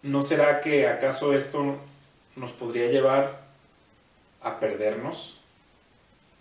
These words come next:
Que esta actitud o este punto de vista de rebelión multiplicado por miles de millones de personas nos crea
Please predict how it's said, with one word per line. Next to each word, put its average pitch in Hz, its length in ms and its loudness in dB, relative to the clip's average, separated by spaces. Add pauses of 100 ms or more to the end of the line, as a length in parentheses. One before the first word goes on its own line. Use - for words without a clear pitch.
(1700)
Que 120 500 -4 (1300)
esta 160 260 -2
actitud 139 480 -4
o 139 40 -4
este 139 160 -6
punto 139 320 -6
de 127 120 -2
vista 120 280 -6
de 117 200 0
rebelión 104 560 -8
multiplicado 123 640 -8
por 117 180 -8
miles 127 300 -10
de 123 60 -10
millones 113 340 -12
de 127 80 -6
personas - 800 -12 (720)
nos 120 240 -12
crea 127 600 -2